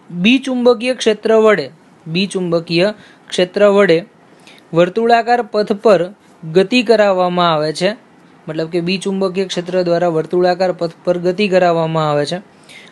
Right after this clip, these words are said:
અને જો V અને B બંને અચળ રાખવામાં આવે તો વિદ્યુત ભારિત કણ માટે વિદ્યુત ભાર તથા દળનો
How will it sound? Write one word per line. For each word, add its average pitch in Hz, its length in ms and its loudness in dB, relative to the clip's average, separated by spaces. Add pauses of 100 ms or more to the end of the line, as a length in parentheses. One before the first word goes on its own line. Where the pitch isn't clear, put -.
અને 170 160 0
જો 175 180 2
V 185 280 0
અને 220 220 0
B 214 160 -2
બંને 190 320 0 (140)
અચળ 214 240 2
રાખવામાં 202 720 0
આવે 202 200 2 (560)
તો 180 160 -2
વિદ્યુત 165 440 0
ભારિત 185 420 0
કણ 202 400 -2
માટે 170 400 -2 (380)
વિદ્યુત 160 420 0 (120)
ભાર 180 220 2
તથા 180 420 -2
દળનો 170 420 0